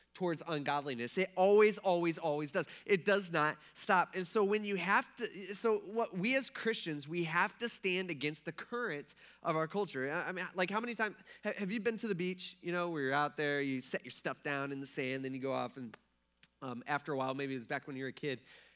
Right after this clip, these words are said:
you, you're doing whatever, and after a while, you, like, look up and your stuff's gone, and you're like,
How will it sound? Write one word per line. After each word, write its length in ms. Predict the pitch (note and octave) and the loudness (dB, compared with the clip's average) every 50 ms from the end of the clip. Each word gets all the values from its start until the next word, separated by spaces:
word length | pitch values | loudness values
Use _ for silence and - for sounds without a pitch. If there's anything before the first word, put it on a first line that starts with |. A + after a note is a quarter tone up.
| _ _ - | _ _ -2
you, 160 | D#3+ D#3+ E3 | -2 -2 0
you're 120 | C#3+ D#3+ D#3+ | 0 -2 0
doing 240 | D3+ F3 F3+ F3 E3 | 2 2 2 4 2
whatever, 360 | E3 D#3+ E3 D#3+ D#3+ D#3+ D#3+ | 2 2 2 4 4 4 4
and 100 | D#3 D3+ | 4 4
after 220 | D#3 E3 - F3 E3 | 2 0 0 -2 0
a 20 | |
while, 200 | D3+ D3+ D#3 D#3+ | 4 4 4 4
you, 140 | D#3 D3+ D3 | 4 2 0
like, 140 | C#3+ C#3+ C3+ | 0 0 0
look 200 | C#3 D3 D3+ D3+ | 0 0 2 2
up 140 | D#3 D3 | 0 -2
and 80 | C#3 D3+ | -2 -4
your 80 | C3 A#2 | -8 -6
stuff's 240 | - - C3+ - | -6 -6 -6 -6
gone, 300 | - - D#3 D#3 D#3+ D#3+ D#3 - _ | -4 -2 -2 -2 -2 -4 -8 -14 _
and 80 | C#3+ | -8
you're 100 | C3 B2 | -6 -4
like, 200 | A#2+ A#2 A2+ A2+ | -4 -4 -4 -6